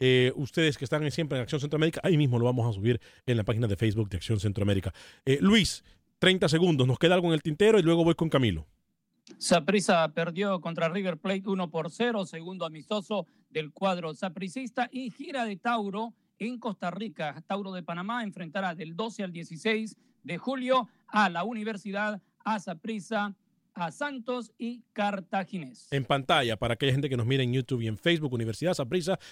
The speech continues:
Speaker 1: Santos y Cartaginés. Entonces, del doce al dieciséis de julio, el Tauro Fútbol Club. Eh, señor Camilo Velázquez.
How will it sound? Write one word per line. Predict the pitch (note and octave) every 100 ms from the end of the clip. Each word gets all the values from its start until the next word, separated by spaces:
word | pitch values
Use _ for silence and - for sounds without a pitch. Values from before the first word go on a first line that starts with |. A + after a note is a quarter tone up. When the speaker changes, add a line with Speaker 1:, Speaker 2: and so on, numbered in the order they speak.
| -
Speaker 1:
Santos | - F#3+ F3+ F#3+ -
y | F3+
Cartaginés. | - F3 E3 - E3 - E3 C#3+ A2+
Entonces, | G2+ C#3+ A2+ B2+
del | A2 A#2
doce | C#3+ G#2
al |
dieciséis | C3 G#2+ A2+
de | G2
julio, | D3 B2+ B2+ - _ _
el | G2+ F#2
Tauro | - B2 G#2 F2
Fútbol | F#2+ F2 F#2
Club. | - B1 - _ _ _ -
Eh, | C3 C3 C3
señor | - C#3+ D3+ D3
Camilo | C#3 E3 E3
Velázquez. | D#3 F3 - A#3 - -